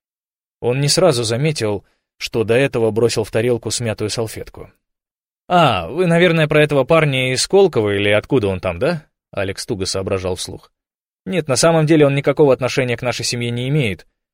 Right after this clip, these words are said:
насколько я знаю. А что, Михаил Андреевич говорил вам, что это его сын?» Мысли громоздились. Значит, это не бред желтой прессы. Отец действительно поменял сына. Вот, вот.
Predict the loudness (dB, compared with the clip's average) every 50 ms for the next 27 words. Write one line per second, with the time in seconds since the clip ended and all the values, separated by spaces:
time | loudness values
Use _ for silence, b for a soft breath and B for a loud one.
0 | _ _ _ _ -8 -4 -4 -2 0 0 0 0 0 0 0 0 0 -2 -4 -6
1 | -8 -8 -10 -14 _ _ _ _ _ _ _ _ _ _ -4 -4 0 2 2 2
2 | 2 2 2 2 2 2 0 0 0 0 0 0 0 2 4 4 4 4 2 0
3 | 0 -2 -4 -2 0 2 2 2 2 0 -2 -2 0 -2 -2 -2 -4 -6 -6 -8
4 | -16 _ _ _ _ _ _ _ _ _ _ _ _ _ _ _ _ _ _ _
5 | _ _ _ _ _ _ _ _ _ -8 -6 -6 -4 -4 -6 -6 -6 -4 -4 -4
6 | -6 -6 -8 -10 -10 -10 -10 -12 -14 -14 _ _ _ _ _ _ -12 -8 -6 -6
7 | -6 -6 -6 -6 -6 -6 -6 -6 -6 -4 -2 0 0 0 -2 -4 -8 -8 -8 -10
8 | -12 -12 -10 -8 -6 -6 -6 -8 -10 -16 _ _ _ _ _ _ _ _ _ -6
9 | -4 -2 0 -2 -2 -2 -4 -6 -6 -6 -4 -4 -6 -6 -6 -6 -8 -8 -8 -8
10 | -8 -8 -6 -6 -6 -6 -6 -8 -8 -10 -12 -16 -18 -18 -20 _ _ _ _ _
11 | _ _ _ _ _ _ _ -18 -16 -14 -12 -10 -10 -10 -10 -10 -12 -14 -14 -16
12 | -16 -16 -16 -18 -18 -20 -20 -20 _ -18 -12 -8 -6 -6 -4 -4 -4 -4 -6 -8
13 | -10 -12 -14 -16 -16 -18 -20 -20 -20 -20